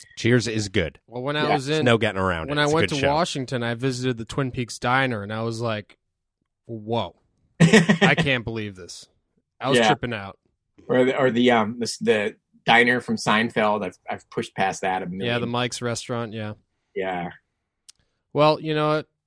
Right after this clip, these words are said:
Speaker 2: Dune,
Speaker 1: Mm.
Speaker 2: you know what, thanks again for being on the podcast, and, you know, thanks for, uh, yeah, thanks for still being in the skate industry, 'cause, you know, inspiring legend like yourself,
Speaker 3: Man, I appreciate
Speaker 2: I just
Speaker 3: that.
Speaker 2: appreciate it.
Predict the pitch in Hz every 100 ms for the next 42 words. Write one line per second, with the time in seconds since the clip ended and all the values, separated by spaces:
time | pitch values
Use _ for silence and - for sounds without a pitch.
0 | _ 120 113 135 147 151 - _ - 117
1 | 123 131 127 _ _ 139 147 156 143 135
2 | 135 131 123 120 - 117 117 117 117 110
3 | - 107 104 104 104 101 - 120 120 -
4 | 127 120 113 110 104 - _ _ _ _
5 | - 135 214 240 339 - 339 123 135 202
6 | 175 147 - 120 156 202 98 87 - 92
7 | - - 110 113 120 120 127 120 117 -
8 | 135 139 156 147 147 131 139 139 135 127
9 | 131 127 117 - 123 156 - _ _ _
10 | _ _ _ - 170 170 - 185 92 131
11 | 139 156 123 156 196 - 101 85 78